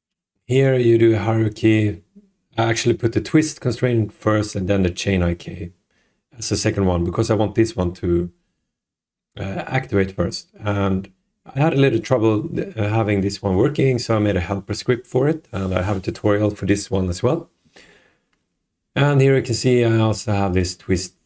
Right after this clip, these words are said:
setup. So this one, the twist target, is actually controlled by this script here.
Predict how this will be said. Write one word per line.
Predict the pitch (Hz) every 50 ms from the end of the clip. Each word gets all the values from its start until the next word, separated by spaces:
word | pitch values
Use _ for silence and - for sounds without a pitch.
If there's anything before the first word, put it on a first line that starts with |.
| _ _
setup. | - - - - 101 90 87 - - - _ - - _ -
So | 101 95 92 92
this | 87 98 113 113 - -
one, | - 101 98 95 95 92 92 92 92 92 - _ _ _ _ _ _ _ _ _ _ _ _ _
the | - 95 92
twist | 87 - - - - 107 101 104 - - - _ _ _ _ _ _ _ _ _ _ _ _ _ _ _ _ _
target, | - - 98 92 90 87 90 87 -
is | - 98 87
actually | 127 139 139 - - 107 101 95 92 - - _ -
controlled | - 95 92 90 - - 95 87 85 82 85 - - _ _ _ _ _ _ _ _ _ _ _ _ _ _ _ _ _ _ _ _ _ _ _
by | - 101 101 90
this | 87 101 98 95 - - - - - - - -
script | - - - - 98 95 -
here. | - 117 113 151 175